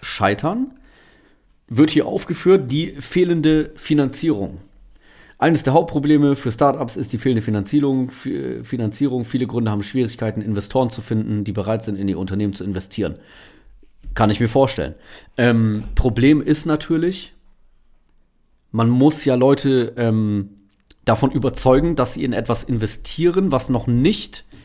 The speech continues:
bewährt, was sich noch nicht bewährt hat. Und das ist meiner Meinung nach ein kleines Problem und das finde ich persönlich auch gar nicht so geil,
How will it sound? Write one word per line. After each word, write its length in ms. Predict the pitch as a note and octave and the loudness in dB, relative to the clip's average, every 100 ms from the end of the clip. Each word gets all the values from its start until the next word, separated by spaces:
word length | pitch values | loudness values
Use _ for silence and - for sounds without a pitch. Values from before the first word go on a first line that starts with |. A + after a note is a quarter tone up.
| - | -18
bewährt, 680 | - A2 C3+ A2+ D3 C#3+ - - | -12 -2 0 4 2 2 -4 -4
was 160 | A#2 | -2
sich 140 | A#2+ - | -2 -2
noch 100 | A#2+ | -2
nicht 180 | D3+ | -2
bewährt 440 | - A2 A#2+ A#2 - | -4 -2 0 -2 -4
hat. 280 | E3 - - - - - - - _ | -8 -10 -18 -20 -20 -20 -20 -20 _
Und 260 | B2 A#2 G#2+ | -2 0 2
das 240 | C3+ - | 2 0
ist 500 | - D3+ - - - - - | 0 0 0 -4 -10 -14 -4
meiner 320 | A#2 B2+ B2+ | 0 2 2
Meinung 260 | B2 A#2+ | 2 2
nach 240 | A#2 A#2 A2+ | 2 2 0
ein 180 | A2+ G2 | -4 -4
kleines 440 | - A#2 G#2 - | -2 0 -2 -6
Problem 760 | - G2 F#2 F2+ G2 A#2 E3+ | -8 -6 -4 -2 -2 0 -2
und 160 | - A2 | -2 -2
das 160 | A2 - | -4 -4
finde 260 | C3+ C3 | -4 -4
ich 300 | C3 A2+ - | -4 -8 -6
persönlich 520 | - E2 F2 G2 A#2 | -6 -6 -4 -4 -4
auch 200 | B2 A2+ | -8 -8
gar 180 | - G#2 | -4 -2
nicht 280 | G#2 G2+ - _ _ _ _ - | -2 -4 -10 _ _ _ _ -14
so 240 | F2+ E2+ | -10 -10
geil, 420 | D#2+ A2 A2+ D#2+ | -4 -2 -2 -4